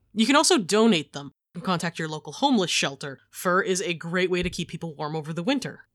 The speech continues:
There's other initiatives if you are interested in returning the furs to whence they came,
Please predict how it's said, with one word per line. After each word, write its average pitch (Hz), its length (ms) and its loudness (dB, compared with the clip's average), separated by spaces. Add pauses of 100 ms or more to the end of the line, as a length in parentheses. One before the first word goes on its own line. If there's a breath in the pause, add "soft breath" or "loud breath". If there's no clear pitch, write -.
(160)
There's 220 180 4
other 269 340 8
initiatives 214 720 4 (140)
if 185 200 -4
you 185 180 -4
are 175 180 2
interested 180 440 -4
in 214 120 6
returning 277 480 6
the 202 100 6
furs 240 440 4
to - 120 0
whence 196 300 2
they 165 160 -2
came, 175 440 2